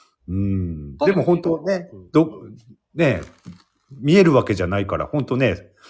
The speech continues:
Speaker 1: 面白いですよね、そう考えるとね。
Speaker 2: そうそうそうそう。僕なんかは時間の合間合間でこう収録してるので。
Speaker 1: ええ。
Speaker 2: だからもう収録する場所って大体決めてるんですよね。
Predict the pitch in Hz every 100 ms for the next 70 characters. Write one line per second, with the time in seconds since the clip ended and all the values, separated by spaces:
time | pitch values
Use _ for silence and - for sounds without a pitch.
0 | - - - 160 147 160 107 80 80 139
1 | 104 104 90 90 90 85 - 62 92 95
2 | 98 _ _ 226 - 196 175 185 165 143
3 | 151 127 143 185 240 233 240 220 190 185
4 | 143 131 165 175 175 165 170 170 160 160
5 | 156 151 - 135 120 127 117 113 - 123
6 | 117 92 80 82 80 71 65 - _ _
7 | _ - - - 123 104 90 71 65 58
8 | - _ _ _ _ - 156 135 123 -
9 | 196 208 202 - - 180 151 151 143 156
10 | 120 117 107 151 185 175 156 - 156 151
11 | 151 123 76 -